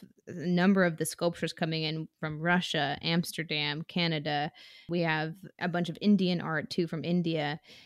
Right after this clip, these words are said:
And so that piece of it is, it was an exciting addition, but what we see as far as growth is,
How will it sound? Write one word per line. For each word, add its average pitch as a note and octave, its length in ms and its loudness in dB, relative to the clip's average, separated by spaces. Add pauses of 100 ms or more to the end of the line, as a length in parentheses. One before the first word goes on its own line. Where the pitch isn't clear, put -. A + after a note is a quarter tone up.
(240)
And E3 480 0
so F3+ 140 -2
that F#3 440 0
piece F3+ 260 0
of D#3+ 100 -2
it D#3+ 160 2
is, E3 580 -4
it G#3 60 -2
was F#3 160 2
an F3 100 2
exciting E3 420 2
addition, D#3 440 2
but E3+ 140 2
what E3 160 -2
we F3+ 120 2
see F3+ 280 0
as E3 100 -2
far D#3+ 160 -2
as D#3+ 100 -2
growth E3 540 2
is, D3 380 -4